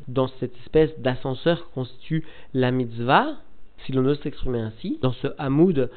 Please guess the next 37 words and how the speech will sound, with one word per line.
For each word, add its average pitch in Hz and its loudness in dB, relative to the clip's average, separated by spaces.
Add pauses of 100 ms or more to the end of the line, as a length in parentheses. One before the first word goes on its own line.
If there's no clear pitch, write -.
(200)
pour 131 0
reprendre 131 -2
les 123 -2
termes 139 0
de 120 2
l'Admorazaken 120 0
lui-même, 139 0
ce 143 2
hamoud 135 2
qui - -10
vient 127 2
relier 127 2 (260)
le 131 4
monde 143 6
de 135 2
la 123 4
matière 139 2
au 135 2
monde 139 0
le 127 0
plus - 8
supérieur. 147 8 (200)
Et 117 0
donc, 123 4
en 101 -2
définitive, 117 -2 (260)
aujourd'hui, 113 4
l'Admorazaken 117 -2
est 127 0
venu 113 2
expliquer 190 0
que - -8
la 101 -4
lumière 113 -2
de 127 -2
la 107 -2
divinité, 110 0